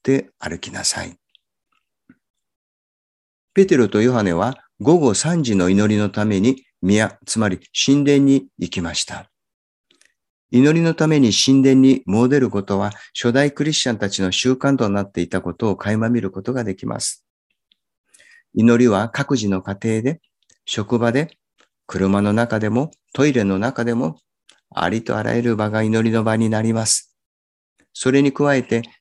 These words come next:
神殿での祈り、つまり今日で言えば教会堂での祈りは恵み深いものがあります。祈りに集中したいとき、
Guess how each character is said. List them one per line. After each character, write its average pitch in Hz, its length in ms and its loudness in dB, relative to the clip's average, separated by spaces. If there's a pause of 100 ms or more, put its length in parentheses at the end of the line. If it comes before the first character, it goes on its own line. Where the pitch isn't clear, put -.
(180)
神 120 220 4
殿 120 220 4
で 127 120 2
の 95 300 -2
祈 80 340 -4
り、 - 120 -10 (440)
つ - 120 -6
ま 98 100 0
り 90 140 -2 (420)
今 104 180 -2
日 82 260 -2
で 87 100 -2
言 107 120 2
え 123 40 0
ば 113 300 -4
教 131 240 2
会 131 300 0
堂 123 220 2
で 139 100 0
の 107 260 -2
祈 87 260 -2
り 82 120 -4
は 98 160 -4 (360)
恵 92 120 0
み 120 240 2
深 135 220 -4
い 135 40 0
も 110 140 0
の 113 120 -4
が 104 120 -4
あ 92 40 -4
り 90 120 -4
ま 87 160 -6
す。 - 240 -6 (1040)
祈 143 260 4
り 170 120 0
に 120 100 2
集 127 240 2
中 131 160 0
し - 100 -2
た 131 120 0
い 120 80 0
と 95 120 -2
き、 - 280 -2